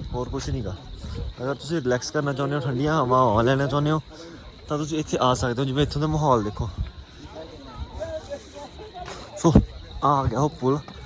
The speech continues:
ਜਿਹੜਾ ਕਿ ਤੁਸੀਂ ਬਹੁਤ Instagram ਰੀਲਾਂ 'ਚ ਦੇਖਿਆ ਹੋਊਗਾ, ਜਿਹਦੀ ਕਿ ਬਹੁਤ ਜ਼ਿਆਦਾ ਵੱਡੀ ਹਾਈਪ ਕੀਤੀ ਗਈ ਹੈ, ਠੀਕ ਹੈ। ਬਸ ਇੱਕ ਇਹ ਹੈ ਕਿ ਇਹ ਸਿਰਫ ਇੱਕ ਵਿਊ ਲਈ ਹੀ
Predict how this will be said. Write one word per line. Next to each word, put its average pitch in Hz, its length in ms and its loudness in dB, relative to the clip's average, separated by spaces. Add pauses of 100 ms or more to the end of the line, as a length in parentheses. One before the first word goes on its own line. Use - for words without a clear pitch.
(420)
ਜਿਹੜਾ 117 280 -2 (220)
ਕਿ 139 180 2 (880)
ਤੁਸੀਂ 170 200 0
ਬਹੁਤ 135 300 4
Instagram 135 760 2
ਰੀਲਾਂ 127 300 2
'ਚ 147 60 -2
ਦੇਖਿਆ 139 360 0
ਹੋਊਗਾ, 135 340 0 (380)
ਜਿਹਦੀ 127 200 0
ਕਿ 170 100 4
ਬਹੁਤ 131 320 6
ਜ਼ਿਆਦਾ 135 200 6
ਵੱਡੀ 127 240 2
ਹਾਈਪ 117 340 0
ਕੀਤੀ 110 320 -6
ਗਈ 104 180 0
ਹੈ, 98 80 -2 (680)
ਠੀਕ 127 200 8
ਹੈ। 156 100 2 (1120)
ਬਸ 143 220 4
ਇੱਕ 170 100 2 (280)
ਇਹ 160 120 4
ਹੈ 165 40 2
ਕਿ 185 180 -2 (120)
ਇਹ 165 140 0 (120)
ਸਿਰਫ 170 280 2
ਇੱਕ 175 120 -2
ਵਿਊ 135 320 2
ਲਈ 170 260 6
ਹੀ 185 200 0